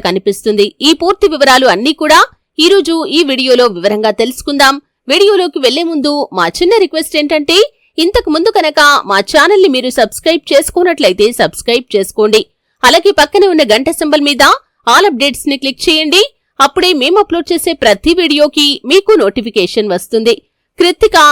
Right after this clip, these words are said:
రెండు, మూడు, నాలుగు పాదాలు, రోహిణి ఒకటి, రెండు, మూడు, నాలుగు పాదాలు మరియు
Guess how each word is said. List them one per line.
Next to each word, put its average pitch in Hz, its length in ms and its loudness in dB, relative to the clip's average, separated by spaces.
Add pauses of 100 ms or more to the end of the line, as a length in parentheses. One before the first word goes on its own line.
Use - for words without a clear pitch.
(240)
రెండు, 339 280 2
మూడు, 262 180 0 (100)
నాలుగు 196 360 0
పాదాలు, 233 420 2 (280)
రోహిణి 349 340 4 (140)
ఒకటి, 311 320 0
రెండు, 254 220 0 (100)
మూడు, 185 180 0 (100)
నాలుగు 254 360 0
పాదాలు 254 360 2 (480)
మరియు 349 220 2